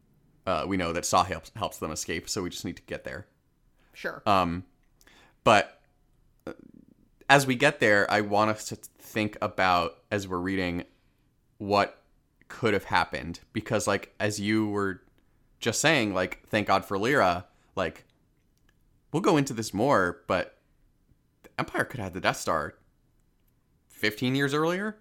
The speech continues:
Speaker 2: I was supposed to say, like, right fucking now.
Speaker 1: Yeah. Like, the Rebellion wouldn't have been equipped. Like, the Rebellion was, at that point, still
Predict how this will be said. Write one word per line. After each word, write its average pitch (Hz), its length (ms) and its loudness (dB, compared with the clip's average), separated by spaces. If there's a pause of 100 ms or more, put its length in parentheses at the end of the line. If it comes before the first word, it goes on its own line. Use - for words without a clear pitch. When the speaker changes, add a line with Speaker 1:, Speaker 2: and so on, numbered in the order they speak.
Speaker 2:
I 247 40 -4
was 247 100 0
supposed 247 140 -4
to 254 40 4
say, 240 60 4
like, 202 180 -4
right 185 160 -2
fucking 180 260 -10
now. 147 300 -6
Speaker 1:
Yeah. 139 320 4 (280)
Like, 104 360 0
the 107 80 -4
Rebellion 123 480 4
wouldn't 98 180 0
have 87 80 -4
been 80 120 -6
equipped. - 280 -8
Like, 110 280 -2
the 127 80 0
Rebellion 143 440 2
was, 110 300 -6 (580)
at 120 100 -4
that 147 160 4
point, - 280 -4
still 139 560 0